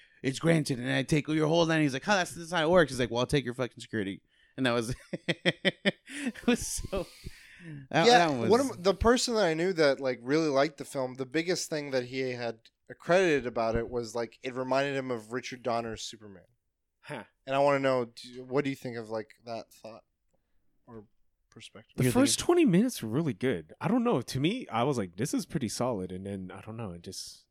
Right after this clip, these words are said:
Speaker 3: the throat, I don't know. It, no, no.
Speaker 1: No, no.
Speaker 2: To me,
Speaker 3: No, no,
Speaker 2: the
Speaker 3: but
Speaker 2: uh.
Speaker 3: I had to admit, that after credit scene was,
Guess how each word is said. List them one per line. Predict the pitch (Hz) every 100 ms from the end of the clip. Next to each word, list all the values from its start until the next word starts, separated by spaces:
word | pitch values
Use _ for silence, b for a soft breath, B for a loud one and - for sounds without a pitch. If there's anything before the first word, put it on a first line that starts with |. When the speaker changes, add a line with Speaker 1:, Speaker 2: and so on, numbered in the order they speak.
| _
Speaker 3:
the | 98 - -
throat, | 95 98 95 - 92
I |
don't | 98 104
know. | 95 90
It, | 82 _ _ -
no, | 95 98 - - - -
no. | 98 98 - - -
Speaker 1:
No, | 107 113 b b b
no. | 113 107 - _
Speaker 2:
To | - 185
me, | 214
Speaker 3:
No, | 269
no, | 208 175
Speaker 2:
the |
Speaker 3:
but | 151 180 - _ -
Speaker 2:
uh. | 147
Speaker 3:
I | 139
had | 160 -
to | 165
admit, | 127 117 - _
that | - 127 117 - _
after | 120 - 123
credit | - 104 90
scene | 95 87
was, | 85 -